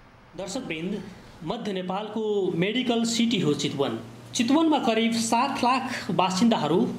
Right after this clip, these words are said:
बसोबास गर्छन्। सामान्य अवस्थामा यो जनसङ्ख्याको आधा आधी जसो जनसङ्ख्या सडकमा निस्किन्थे, व्यापार व्यवसायमा संलग्न हुन्थे,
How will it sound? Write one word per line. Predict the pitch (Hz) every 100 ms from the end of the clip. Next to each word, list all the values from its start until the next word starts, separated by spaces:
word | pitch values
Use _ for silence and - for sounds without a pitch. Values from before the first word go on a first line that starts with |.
| -
बसोबास | 185 180 135 - 156
गर्छन्। | 147 160 151 - - - - - - - -
सामान्य | - 262 269 320 381 285
अवस्थामा | 226 - 247 254 269 277 285 - -
यो | 180 320
जनसङ्ख्याको | 233 214 247 233 214 233 262 285 -
आधा | 185 190 175 247 302 -
आधी | 185 185 190 320
जसो | 262 220 226
जनसङ्ख्या | 180 170 185 180 196 262 320 - - -
सडकमा | - - 240 233 180
निस्किन्थे, | 147 - 240 233 233 254 254 247 - - - - - - - 170
व्यापार | 170 185 247 262
व्यवसायमा | 220 202 202 185 180 175
संलग्न | 220 233 269 269
हुन्थे, | 262 233 240